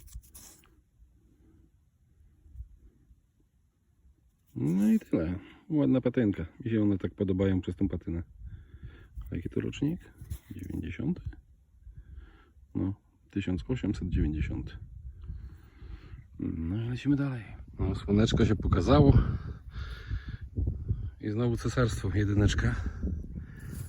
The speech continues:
Ale tym razem, aha, to nie z tej strony. Tym razem tysiąc osiemset dziewięćdziesiąty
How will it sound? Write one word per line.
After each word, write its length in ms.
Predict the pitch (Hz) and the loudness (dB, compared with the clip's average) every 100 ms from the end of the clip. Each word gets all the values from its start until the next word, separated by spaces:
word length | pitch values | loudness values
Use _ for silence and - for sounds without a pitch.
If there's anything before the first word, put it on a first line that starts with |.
| - - - - 98 | -14 -18 -16 -10 -4
Ale 120 | 90 | -2
tym 180 | 92 92 | 0 2
razem, 320 | 98 104 110 - - - - - - - | 2 2 0 -4 -12 -10 -8 -8 -8 -10
aha, 160 | - 87 | -6 -6
to 120 | - | -6
nie 80 | - | -12
z 80 | - | -10
tej 80 | |
strony. 280 | - 80 - - - - - - - - - - - - _ - - - | -8 -8 -10 -12 -20 -18 -18 -18 -20 -20 -20 -20 -18 -20 _ -20 -20 -20
Tym 260 | - 80 82 | -14 -10 -8
razem 480 | 95 98 98 95 92 - - - _ _ - - - - - - - - - - - - - _ _ - - - - - - - - - - - - - - - - - - | -6 -6 -4 -4 -6 -12 -20 -20 _ _ -20 -20 -20 -20 -20 -20 -20 -20 -20 -20 -20 -20 -20 _ _ -20 -16 -14 -14 -16 -18 -10 -2 -2 -2 -8 -10 -10 -10 -16 -20 0 2
tysiąc 500 | - - - - - - | 4 0 -2 -4 -6 -4
osiemset 680 | 139 - 127 120 104 104 90 | -4 -2 -4 -2 -2 -2 -2
dziewięćdziesiąty 2000 | 87 90 - 82 87 80 - - 92 101 104 107 104 104 104 101 - 71 82 | 0 0 2 0 0 0 -2 -2 0 0 2 0 2 2 0 -2 -4 -6 -6